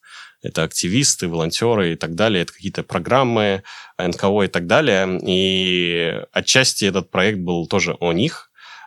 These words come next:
Они тоже становились, получается, экологическими гражданинами, которые работают над сохранением этого региона, который больше не распознаётся как линия на карте.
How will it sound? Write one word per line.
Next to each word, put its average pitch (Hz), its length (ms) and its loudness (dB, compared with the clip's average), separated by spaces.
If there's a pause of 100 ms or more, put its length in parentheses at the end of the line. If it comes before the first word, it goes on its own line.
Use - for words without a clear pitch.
(120)
Они 87 160 0
тоже 85 220 -4
становились, 76 580 -4
получается, 78 500 -8
экологическими 87 640 -4
гражданинами, 87 600 -4
которые 82 500 -4 (200)
работают 92 580 0
над 92 260 2
сохранением 87 880 2
этого 90 300 -2
региона, 87 720 2
который 98 480 2
больше 92 480 0
не 82 160 0
распознаётся 87 720 -2
как - 480 -4
линия 87 460 0
на 82 120 -2
карте. - 400 -6